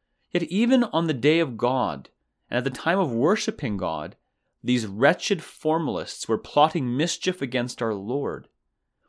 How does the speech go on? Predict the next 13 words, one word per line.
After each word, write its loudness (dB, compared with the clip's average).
The 4
very 8
men 6
who 0
pretended 2
to -2
such -2
strictness -4
and 0
sanctity 0
in 0
little -2
things -4